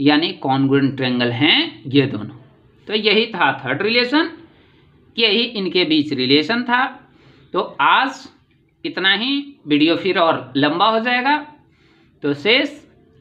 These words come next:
अगले videos में हम सब फिर देखेंगे Similarity के बारे में, इनके proof, इनसे related question part वाइज इसी तरह से आता रहेगा। तो अगर आपको ये series बेहतर लग रहा है तो इसे like ज़रूर करेंगे,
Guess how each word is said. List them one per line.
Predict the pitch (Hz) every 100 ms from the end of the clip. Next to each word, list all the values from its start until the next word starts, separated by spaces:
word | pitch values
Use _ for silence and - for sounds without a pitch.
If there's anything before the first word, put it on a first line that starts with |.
| _
अगले | 135 190 277
videos | 277 190 180 170 151
में |
हम | 156 151
सब | 160 151
फिर | 175
देखेंगे | 151 147 160 160 185 247 269 - - _ _
Similarity | 185 220 247 226 190 190 180
के | 185
बारे | 175 165 165
में, | 175 220 226
इनके | 180 170 180
proof, | 156 185 233 277 -
इनसे | 214 180 170 160
related | 160 156 151 143
question | 185 196 - 277 403 - - _ - - - - -
part | 214 269 247
वाइज | 233 247 233
इसी | 208 220
तरह | 190 160
से | 147 156
आता | 165 226
रहेगा। | 254 254 254 269 302 - - _ 208
तो |
अगर | - 202 233 302 302
आपको | 190 185 - 214
ये | 190 196 196
series | - 190 226 208
बेहतर | 170 165 226 180 160
लग | 156
रहा | 151 165
है | 170 208
तो | 226 190
इसे | 147
like | 139 131 147
ज़रूर | 120 131 185 294
करेंगे, | 240 233 233 233